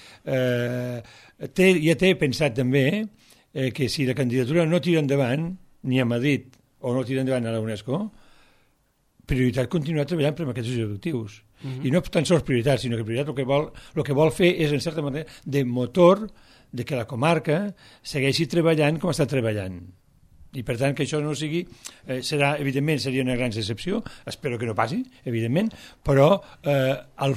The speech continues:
Speaker 1: treball no s-, no serà, no estarà perdut, sinó que s'ho ha avançat molt i la comarca continua avançant en aquest, en aquesta direcció. Perquè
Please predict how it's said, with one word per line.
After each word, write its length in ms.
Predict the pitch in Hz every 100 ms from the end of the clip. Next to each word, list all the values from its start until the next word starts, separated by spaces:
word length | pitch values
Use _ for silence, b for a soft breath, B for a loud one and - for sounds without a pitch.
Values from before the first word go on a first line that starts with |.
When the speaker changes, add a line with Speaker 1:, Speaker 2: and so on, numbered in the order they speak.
| -
Speaker 1:
treball 460 | 143 135 156 175 233 262 - _ _ -
no 520 | 143 143 143 143 135
s-, 180 | 120 -
no 100 | 160
serà, 280 | 143 151 143
no 80 | 143
estarà 240 | 127 147 123
perdut, 380 | 113 110 107 - B B
sinó 220 | - 127
que 100 | -
s'ho 140 | 110 123
ha 40 |
avançat 300 | 123 120 135
molt 360 | 113 165 160 233 - B B B
i 100 | 127 113
la 80 | 104
comarca 360 | 98 95 147
continua 340 | 143 151 139 117
avançant 460 | 107 101 110 127
en 100 | 143
aquest, 260 | 135 110 -
en 100 | 113
aquesta 280 | 104 107 120
direcció. 560 | 107 104 98 107 95 95 _ _ _
Perquè 320 | - 123 131